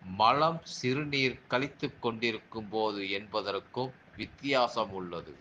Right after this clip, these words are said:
சிறுநீர் கழித்துக் கொண்டிருக்கும் போது நபிகள் நாயகம் ஸல்லல்லாஹு அலைஹி வஸல்லம் அவர்கள் சலாம் கூறவில்லை என்று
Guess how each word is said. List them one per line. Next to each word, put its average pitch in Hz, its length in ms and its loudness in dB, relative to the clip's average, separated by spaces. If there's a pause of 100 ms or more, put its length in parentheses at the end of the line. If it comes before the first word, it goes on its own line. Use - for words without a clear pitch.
(720)
சிறுநீர் 165 760 0 (100)
கழித்துக் 139 560 0
கொண்டிருக்கும் 120 680 0
போது 110 340 2 (260)
நபிகள் 131 480 0
நாயகம் 120 520 2
ஸல்லல்லாஹு 120 800 2
அலைஹி 120 260 0
வஸல்லம் 104 600 -2
அவர்கள் 95 420 -2 (100)
சலாம் 123 540 4
கூறவில்லை 113 760 0
என்று 92 340 -6